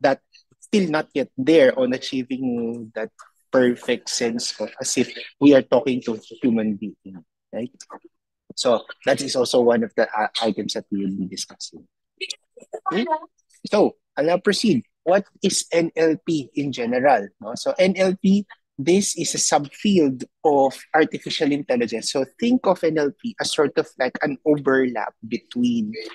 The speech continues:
A I as a science, also A I and machine learning with language or linguistics.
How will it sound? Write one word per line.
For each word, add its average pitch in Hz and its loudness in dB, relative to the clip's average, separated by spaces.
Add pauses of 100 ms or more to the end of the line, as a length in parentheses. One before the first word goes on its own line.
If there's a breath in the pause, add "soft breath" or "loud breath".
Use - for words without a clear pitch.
(360 loud breath)
A 180 4
I 143 2
as - -2
a - 2
science, 117 0
also 101 -8 (160)
A 156 6
I 135 2
and 143 -4
machine 139 2
learning 104 -8 (480 loud breath)
with 139 4
language 120 0
or 113 -4
linguistics. - -6